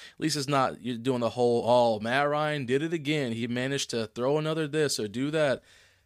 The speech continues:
Yeah, you're just throwing away money by letting these other guys sit on the bench and not do anything. I mean, I would love to play for the Colts organization 'cause I'm guaranteed a check and don't have to put in a dime of work to earn it.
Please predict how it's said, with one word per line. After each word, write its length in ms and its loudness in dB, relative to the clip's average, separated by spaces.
Yeah, 140 2
you're 200 0
just 300 2
throwing 240 4
away 180 2
money 400 0
by 160 0
letting 280 2
these 120 -6
other 240 -2
guys 220 0
sit 180 -4
on 80 -4
the 80 -6
bench 340 -6
and 200 -2
not 220 -4
do 180 -6
anything. 580 -6
I 60 -4
mean, 200 -4
I 160 2
would 140 2
love 220 2
to 80 -2
play 200 -4
for 100 -12
the 60 -14
Colts 260 -4
organization 500 -6
'cause 180 -6
I'm 180 2
guaranteed 400 2
a 60 -2
check 300 2
and 100 -2
don't 120 0
have 120 -4
to 40 -8
put 160 -6
in 140 -4
a 80 -4
dime 340 -2
of 120 -8
work 420 -4
to 260 -6
earn 180 -2
it. 120 -16